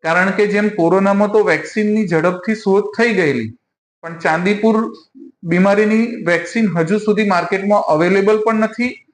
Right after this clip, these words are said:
અને એનું રિસર્ચ પણ હજુ under process છે.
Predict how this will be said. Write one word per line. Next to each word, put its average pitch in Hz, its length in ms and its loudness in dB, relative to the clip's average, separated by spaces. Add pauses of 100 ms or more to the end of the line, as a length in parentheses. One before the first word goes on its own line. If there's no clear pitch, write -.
(240)
અને 180 160 -8
એનું 202 220 0
રિસર્ચ 214 460 0
પણ 214 220 2
હજુ 220 160 2
under 196 300 2
process 175 580 -2
છે. 113 100 -4